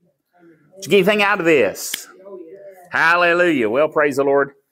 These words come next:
I trust you did, and, uh, we'll go ahead and receive,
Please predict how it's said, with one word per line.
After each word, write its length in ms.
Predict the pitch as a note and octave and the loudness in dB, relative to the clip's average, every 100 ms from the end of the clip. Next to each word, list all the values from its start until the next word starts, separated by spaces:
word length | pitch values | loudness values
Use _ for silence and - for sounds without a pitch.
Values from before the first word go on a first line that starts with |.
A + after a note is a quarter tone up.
| _ _ - | _ _ -10
I 80 | G#2 | -6
trust 340 | - D3+ C#3+ | 0 0 0
you 60 | B2 | -2
did, 340 | C3 C#3 C3 | 2 2 4
and, 240 | A2 G2+ G#2+ | 0 0 0
uh, 280 | G#2 G2 - | 2 2 0
we'll 320 | C3+ D#3 D#3 _ | 0 -2 -4 _
go 140 | - C#3 | -2 0
ahead 260 | C#3 C#3 | 4 2
and 140 | B2 G2+ | 0 -6
receive, 580 | G2+ - D#3+ D#3+ C#3 | -6 -4 -2 -2 -4